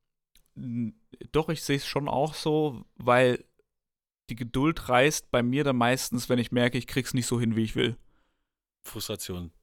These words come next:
Speaker 1: Und
Speaker 2: Ja.
Speaker 1: dann lass ich's halt einfach. <laughs> Also, und dann,
Speaker 2: Ja.
Speaker 1: dann verschwindet's halt. Und bei den anderen Sachen, da kommt halt einfach so der Durchbruch und Durchbruch und Durchbruch.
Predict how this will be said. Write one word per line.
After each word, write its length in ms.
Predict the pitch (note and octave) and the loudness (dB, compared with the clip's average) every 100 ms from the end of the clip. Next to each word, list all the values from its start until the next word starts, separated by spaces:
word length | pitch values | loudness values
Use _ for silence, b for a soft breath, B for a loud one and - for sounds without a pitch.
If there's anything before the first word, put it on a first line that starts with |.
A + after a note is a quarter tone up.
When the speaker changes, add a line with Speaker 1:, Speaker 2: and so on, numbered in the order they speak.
| - | -6
Speaker 1:
Und 160 | B2 A#2+ | -2 2
Speaker 2:
Ja. 40 | A#2+ | 4
Speaker 1:
dann 120 | A#2+ | 4
lass 160 | A#2+ | 4
ich's 120 | C3 A#2+ | 2 0
halt 120 | A2+ | 0
einfach. 240 | - - | 0 0
<laughs> 640 | - - - - C#3+ - - | 2 2 -2 -2 -2 -2 0
Also, 320 | - - - - B B B | 0 2 2 0 B B B
und 140 | - D#3 | 6 10
dann, 120 | D#3 | 12
Speaker 2:
Ja. 60 | F3 | 12
Speaker 1:
dann 120 | E3+ | 8
verschwindet's 500 | F#3+ - F#3 F#3 C#3+ | 8 8 8 8 8
halt. 140 | B2+ | 8
Und 60 | B2+ | 10
bei 120 | B2+ | 10
den 80 | C3 | 10
anderen 220 | D3 F3+ | 8 6
Sachen, 240 | E3+ F3 F3+ | 4 4 2
da 100 | D#3 | 0
kommt 220 | - E3 | 0 0
halt 100 | D3+ | 2
einfach 240 | D3+ D3+ | 0 -2
so 120 | D3 D3+ | -2 0
der 120 | C#3+ | 2
Durchbruch 400 | D3+ D#3+ D#3+ D3+ | 2 0 -2 -2
und 120 | C#3 | -2
Durchbruch 340 | D3 D#3 C#3+ | -2 -2 -6
und 100 | C#3 | -4
Durchbruch. 460 | C#3 F#3 - G#3+ | -2 -4 -4 -6